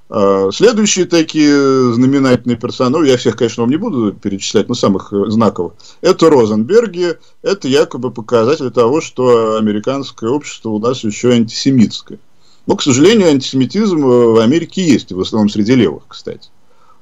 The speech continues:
Э, среди каких-то там правых, э, маргиналов, ну, есть, но не такой опасный, как среди левых.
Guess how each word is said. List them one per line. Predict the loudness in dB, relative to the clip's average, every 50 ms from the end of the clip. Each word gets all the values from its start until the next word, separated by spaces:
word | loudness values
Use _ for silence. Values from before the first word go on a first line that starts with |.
| -20 -16
Э, | -14 -12 -12 -12 -8
среди | -6 -4 -2 2 2 2 2 2 -2 -2 -6 -8 -10 -14
каких-то | -20 -16 -16 -16 -16 -12 -8
там | -6 -6 -4 0
правых, | 2 2 4 4 2 0 -2 -6 -8 -10
э, | -6 -6 -4 -4 -4 -6 -8 -10 -10 -12 -4 -2
маргиналов, | 0 0 0 0 0 2 4 4 2 2 0 -2
ну, | -2 -2
есть, | 0 0 0 2 0 0 0 -2 -6 -4
но | -2 0 2 2 2 2
не | 2 4 4 2 2
такой | 2 0 0 0 2 2 2 2
опасный, | 2 0 -2 -2 -2 -2 -2 -8 -12
как | -12 -14 -14
среди | -10 -8 -6 -4 -2 -2
левых. | -2 -2 -4 -8 -12